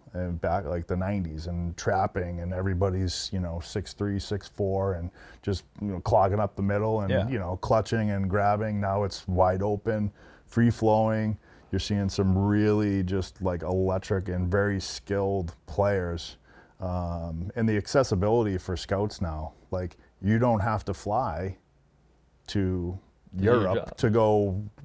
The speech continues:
Speaker 1: You can watch a kid on
Speaker 2: Live Barn.
Speaker 1: on Live Barn or My Hockey t-, or Hockey T V, or,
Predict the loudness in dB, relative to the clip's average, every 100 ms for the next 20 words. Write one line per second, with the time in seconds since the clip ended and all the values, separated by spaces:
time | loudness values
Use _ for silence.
0 | -4 -2 0 2 4 4 4 2 -2 0
1 | 0 2 2 2 2 2 2 2 4 2
2 | 2 -2 -2 0 2 4 2 4 2 2
3 | 0 2 2 4 2 0 -4 -2 -2 2
4 | 0 0 -2 0 0 0 0 0 2 2
5 | 2